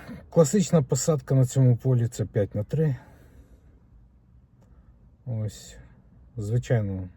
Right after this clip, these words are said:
буде вся техніка необхідна, і полив, звичайно, буде. Будемо намагатися робити сади органічні,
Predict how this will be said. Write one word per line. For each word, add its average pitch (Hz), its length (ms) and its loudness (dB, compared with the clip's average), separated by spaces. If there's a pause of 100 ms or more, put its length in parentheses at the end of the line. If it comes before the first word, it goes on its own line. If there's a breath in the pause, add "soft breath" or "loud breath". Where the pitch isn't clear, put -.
(120)
буде 104 280 -6
вся 104 240 -8
техніка 127 520 -4
необхідна, 107 760 -6
і 127 140 -6
полив, 120 420 -2
звичайно, 110 540 -6
буде. 104 320 -10 (2750 loud breath)
Будемо 107 420 0
намагатися 110 720 -2
робити 95 600 -6
сади 98 400 -8
органічні, 101 800 -4